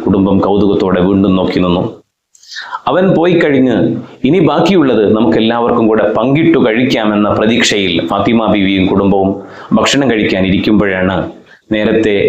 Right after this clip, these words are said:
രണ്ടു തവണ സംഭവിച്ചതുപോലെ പിന്നെയും സംഭവിക്കുന്നത്. ആരോ കതകിൽ മുട്ടുന്നു. വലിയ നിരാശയാണ് കുട്ടികളുടെ മുഖത്ത് പ്രകടമാകുന്നത്. ഫാത്തിമ ബീവിക്ക് ഒരു നിരാശയുമില്ല,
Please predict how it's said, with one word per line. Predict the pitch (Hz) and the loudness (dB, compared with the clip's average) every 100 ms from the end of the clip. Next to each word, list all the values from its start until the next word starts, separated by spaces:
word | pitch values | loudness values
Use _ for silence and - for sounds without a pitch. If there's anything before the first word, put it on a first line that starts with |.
| 104 | 0
രണ്ടു | 104 123 | 0 2
തവണ | 147 107 107 | 2 0 0
സംഭവിച്ചതുപോലെ | 101 104 101 101 98 90 92 90 82 - - - _ _ _ _ | 0 0 2 2 0 0 0 0 -2 -4 -10 -20 _ _ _ _
പിന്നെയും | 123 131 160 131 | 0 2 2 2
സംഭവിക്കുന്നത്. | 120 107 98 101 98 92 87 87 - | 2 0 2 2 2 0 2 0 0
ആരോ | 95 92 87 | -2 0 0
കതകിൽ | 87 85 85 | 2 2 2
മുട്ടുന്നു. | 82 - 85 - - - _ _ _ _ _ _ _ _ _ _ | 0 2 0 -2 -6 -16 _ _ _ _ _ _ _ _ _ _
വലിയ | 98 107 | -2 0
നിരാശയാണ് | 113 113 123 123 127 131 113 107 98 107 | 2 2 0 0 0 0 0 0 -2 -2
കുട്ടികളുടെ | 107 107 104 101 | -2 0 0 0
മുഖത്ത് | 98 101 101 | 0 0 0
പ്രകടമാകുന്നത്. | - 101 101 98 90 85 87 92 - - _ _ _ - - | -2 0 0 0 0 0 0 -4 -8 -20 _ _ _ -20 -6
ഫാത്തിമ | 139 - 185 180 | -2 0 2 2
ബീവിക്ക് | 170 170 | 2 2
ഒരു | 156 | 2
നിരാശയുമില്ല, | 151 135 151 147 165 135 | 2 0 0 0 2 2